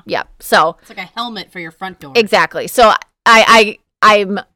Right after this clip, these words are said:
Speaker 1: assuming that a lot of places around the country or around the world probably don't have that. So that's what a storm door is, basically.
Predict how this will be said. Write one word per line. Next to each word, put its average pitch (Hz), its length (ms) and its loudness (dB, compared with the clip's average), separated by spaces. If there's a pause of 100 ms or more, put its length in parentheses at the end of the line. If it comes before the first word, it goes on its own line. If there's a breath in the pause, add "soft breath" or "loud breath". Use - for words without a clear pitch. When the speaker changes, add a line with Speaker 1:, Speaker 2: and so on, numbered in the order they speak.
(140)
Speaker 1:
assuming 208 840 -2
that 185 300 2
a 196 100 2
lot 185 240 4
of 165 80 -8
places 180 400 -4
around 170 300 0
the 170 80 -12
country 175 580 -8
or 180 220 -2
around 170 240 -4
the 165 80 -10
world 180 320 0
probably 170 320 -2
don't 165 260 -6
have 156 380 -2
that. - 340 -10
So 180 180 -2
that's 175 280 -2
what 180 200 -2
a 180 80 -6
storm 156 460 -8
door 82 240 -10
is, - 280 -14
basically. - 640 -16